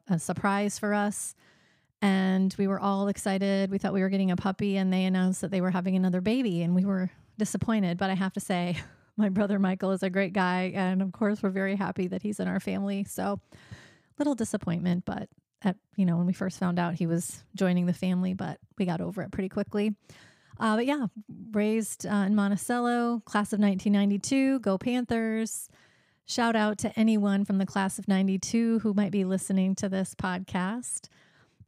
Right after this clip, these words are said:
Um, and yeah, I grew up there. Uh, I was really active in, uh, choir I sang a lot throughout high school.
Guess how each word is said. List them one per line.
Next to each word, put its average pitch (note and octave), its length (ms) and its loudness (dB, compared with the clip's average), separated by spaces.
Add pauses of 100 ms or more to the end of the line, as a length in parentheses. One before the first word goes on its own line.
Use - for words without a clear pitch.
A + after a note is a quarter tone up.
(100)
Um, G3+ 460 2 (100)
and B3 400 2
yeah, C4 240 -2
I G3+ 140 2
grew G#3+ 240 0
up A3 160 -2
there. A#3 500 0 (240)
Uh, G#3+ 60 -2
I F#3+ 140 2
was G#3 180 0
really A3+ 800 0 (240)
active G#3 680 0
in, F#3 600 2 (420)
uh, F#3 200 -8 (140)
choir A#3+ 600 -2 (680)
I F#3+ 120 0
sang G3+ 560 0
a G3+ 80 -2
lot G3 340 -2
throughout G3 300 -2
high G#3+ 140 -4
school. G#3+ 580 -4